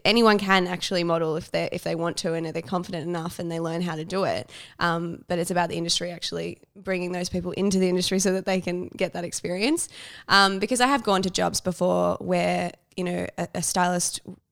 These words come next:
s-, kinda says to me, "Oh, you know, we booked this girl the other day," and it wasn't about inclusivity. It was, um, someone who had a lot of following.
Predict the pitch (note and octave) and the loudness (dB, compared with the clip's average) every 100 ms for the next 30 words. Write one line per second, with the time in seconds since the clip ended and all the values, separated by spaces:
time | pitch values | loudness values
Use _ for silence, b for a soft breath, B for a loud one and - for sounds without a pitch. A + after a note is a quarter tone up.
0 | _ G#3 - - F3+ F3+ F3 E3+ - F3 | _ -4 -4 -2 0 0 0 -2 -2 0
1 | E3+ E3+ E3+ E3+ E3+ F3 F3 - F3 - | 0 -2 -2 0 -2 -2 -4 -4 -4 -2
2 | E3+ E3+ E3+ E3+ E3+ E3+ B B B B | -2 -2 -2 -2 -2 -4 B B B B
3 | G#3+ G#3+ G#3 G3 E3 F3 E3+ - E3 D#3+ | 2 4 6 6 6 4 0 -2 -2 -2
4 | E3 E3 E3 E3+ D#3 D#3+ F3 - - F#3 | -2 -2 -2 -2 -2 -4 -6 -6 -2 -2
5 | F3 E3+ F3 E3+ E3+ - - G3 | -2 -2 -4 -4 -6 -8 -8 -12